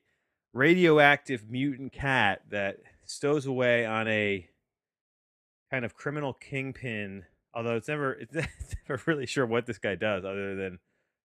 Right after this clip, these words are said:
something with Wall Street and, and making money, but it just, but it's illegal, and that's all we know. Uh, they don't ever kind of, they don't do a deep dive into what these, these, these criminals are actually doing. Uh,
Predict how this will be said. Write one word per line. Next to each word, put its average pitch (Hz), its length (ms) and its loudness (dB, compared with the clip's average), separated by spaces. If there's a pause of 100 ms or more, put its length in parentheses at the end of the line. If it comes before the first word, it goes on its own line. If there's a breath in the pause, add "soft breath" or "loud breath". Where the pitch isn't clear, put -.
(100)
something 151 260 -4
with 117 140 -6
Wall 110 240 0
Street 107 460 -8
and, 101 260 -10
and 101 140 -12
making 104 320 -6
money, 98 340 -8
but 92 220 -10
it 101 200 -14
just, 104 200 -16 (440)
but 117 100 -2
it's 110 160 -8
illegal, 104 640 0
and 98 200 -4
that's 101 140 -10
all 107 220 -2
we 104 100 -4
know. 92 380 -6 (520)
Uh, 98 120 -6
they 101 100 -6
don't 117 200 -4
ever 117 280 -4
kind 107 160 -8
of, 98 140 -10
they 110 80 -4
don't 147 140 -4
do 147 120 -2
a 120 40 -4
deep 120 220 -4
dive 107 220 0
into 98 160 -10
what 107 240 -4
these, 101 300 -10
these, 98 320 -14
these 98 220 -14 (100)
criminals 101 400 -6
are 98 100 -4
actually 95 220 -10
doing. 95 400 -8 (880)
Uh, 90 420 -6